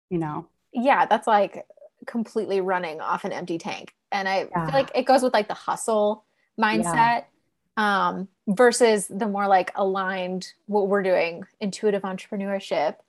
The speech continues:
Speaker 2: You can't pour from an empty cup. So it's like, your cup has to be full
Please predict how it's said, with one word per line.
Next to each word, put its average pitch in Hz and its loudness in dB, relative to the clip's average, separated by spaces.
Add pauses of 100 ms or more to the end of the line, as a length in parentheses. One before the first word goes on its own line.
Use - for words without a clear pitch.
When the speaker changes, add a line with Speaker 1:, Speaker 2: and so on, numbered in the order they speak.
(260)
Speaker 2:
You 262 -2
can't 285 0
pour 285 4
from 294 -2
an 277 0
empty 269 -4
cup. 311 4
So 226 -2
it's 220 -4
like, 214 0
your 269 2
cup 269 -6
has 240 -4
to 247 -2
be 214 -2
full 220 2